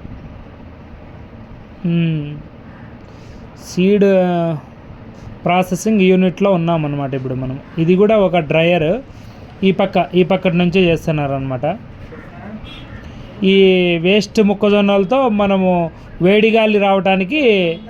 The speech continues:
ఏ, వేస్తారనమాట. నెక్స్ట్ నేను ఈ వీడియోలోనే కొద్ది ముందుకు వెళ్తే వస్తుందన్నమాట.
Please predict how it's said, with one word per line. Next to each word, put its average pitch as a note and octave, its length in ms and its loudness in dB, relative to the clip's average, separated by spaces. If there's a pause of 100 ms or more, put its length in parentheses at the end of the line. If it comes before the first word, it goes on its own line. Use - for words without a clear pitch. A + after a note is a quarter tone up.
(420)
ఏ, F3+ 360 2
వేస్తారనమాట. F3 580 0
నెక్స్ట్ F#3 420 0
నేను E3+ 720 0 (120)
ఈ G3 140 4
వీడియోలోనే A3+ 840 2 (580)
కొద్ది G3 260 4
ముందుకు G#3+ 440 4
వెళ్తే F#3 800 2
వస్తుందన్నమాట. D#3+ 600 0